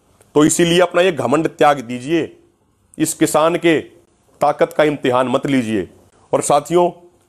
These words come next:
आज जो ये दिन है, इकतीस तारीख का दिन, ये शहीद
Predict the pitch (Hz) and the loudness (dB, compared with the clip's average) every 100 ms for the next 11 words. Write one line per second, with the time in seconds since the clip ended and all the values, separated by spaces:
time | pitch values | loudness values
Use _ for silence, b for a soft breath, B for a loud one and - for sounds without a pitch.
0 | - 135 151 160 147 170 131 139 175 135 | -4 2 2 0 -2 -2 0 -2 0 2
1 | 135 - - _ - 123 151 - 165 139 | 0 0 -12 _ -14 -4 -4 -2 0 0
2 | 139 139 127 123 104 - _ _ _ _ | 0 0 0 0 -6 -12 _ _ _ _
3 | _ _ - 156 - 131 147 180 160 | _ _ 0 0 0 0 2 2 0